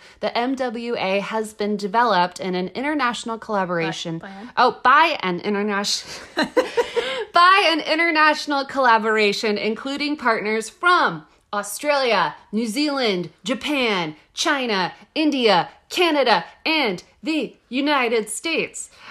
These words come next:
Speaker 1: Um, I don't know why I just sang that.
Speaker 2: <laughs>
Speaker 1: Um, "The telescope is maintained and remotely operated by a small team based at, uh, the Curtin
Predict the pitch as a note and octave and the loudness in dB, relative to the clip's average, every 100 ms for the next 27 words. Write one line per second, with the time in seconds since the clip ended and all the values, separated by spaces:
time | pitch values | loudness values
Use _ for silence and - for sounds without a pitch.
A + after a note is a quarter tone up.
0 | - G#3+ A3 G#3+ G#3 G3+ G3 F#3+ F#3 F3 | -2 2 4 4 2 0 0 0 0 -2
1 | F3 G3+ F3+ D#3+ - - D4 G#3 - A#3 | -4 -4 -2 -4 -6 -10 -12 -6 2 4
2 | A#3 A3+ G#3+ G#3+ - B3+ - C4+ D4 D4 | 6 6 4 0 -6 -6 -6 -6 -4 -6
3 | - C4 A3+ G#3+ G#3 G3 G#3 G#3 A3 - | -4 0 0 0 0 0 0 -2 -4 -8
4 | D4+ C4+ B3 - G3+ G3 G3+ G#3 B3+ D#4 | -6 -4 -6 -4 -4 -2 -2 -2 -4 -6
5 | D#4+ - B3+ C4 B3+ G#3 F#3 F3+ F3+ F3+ | -10 -2 0 0 -2 -4 -2 0 -2 -4
6 | - - F#3+ G3 F3+ - - G#3 G3+ A3+ | -12 -6 -2 -2 -2 -6 -4 0 0 -2
7 | - G#3 G3 F3+ F3 _ _ F3+ G#3+ C4 | -8 -6 -2 -2 -4 _ _ -4 0 2
8 | G#3+ F3+ - - - G3 G3 F#3+ F3+ - | 2 0 -4 -10 -4 2 4 4 0 -10
9 | - F#3+ F#3 E3+ F#3 - - - D4 D#4 | -4 -2 -2 -4 -8 -8 -4 -4 -2 -2
10 | D#4 | -2